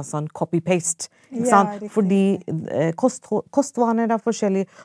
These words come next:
Speaker 1: og det er ikke slik at man kan bare, eh, gå tilbake til, eh, kostholdsråd i hjemlandet,
Speaker 2: Ja.
Speaker 1: for de spiser ikke sånt lenger.
Speaker 2: Mm.
Speaker 1: Og det er også en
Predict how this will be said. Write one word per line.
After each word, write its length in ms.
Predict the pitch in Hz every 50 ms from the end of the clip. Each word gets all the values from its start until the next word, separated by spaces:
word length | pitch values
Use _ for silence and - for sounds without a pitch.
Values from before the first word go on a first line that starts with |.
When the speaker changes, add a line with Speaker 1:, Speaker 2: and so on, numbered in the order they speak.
| _ -
Speaker 1:
og 140 | - 220 202
det 80 | 262 208
er 160 | 156 156 165 175
ikke 160 | 185 - - 339 330
slik 300 | - - 220 208 - -
at 140 | 220 - -
man 200 | 208 202 202 202
kan 180 | 214 208 208
bare, 480 | 196 233 226 202 165 151 160 180 190 185 180 - _ _ _ _ -
eh, 280 | - 190 190 185 185 185
gå 160 | 180 180 180 175
tilbake 520 | - 185 185 170 151 147 _ - 180 170
til, 360 | - - 175 185 185 180 180 180
eh, 240 | 170 165 165 165 160 165 _ _ _
kostholdsråd 1080 | - - 226 214 - - _ - 160 160 170 165 165 170 - 165 160 151 160 165 165 170 -
i 100 | 185 180 190
hjemlandet, 580 | 180 160 147 143 143 143 180 254 403 381 208 - _ _ 233
Speaker 2:
Ja. 200 | 254 247 247 233
Speaker 1:
for 40 | 240
de 120 | 262 254
spiser 420 | - - - 233 190 165 - - 220
ikke 240 | 220 208 - 277 262
sånt 440 | - - - 453 359 - - - -
lenger. 340 | 226 202 185 185 185 185 180
Speaker 2:
Mm. 120 | 233 226 220 208 196 - -
Speaker 1:
Og 180 | - - 214 190
det 140 | 185 262 294
er 140 | 320 294 262
også 300 | 233 220 208 - - 226
en 240 | 226 226 226 220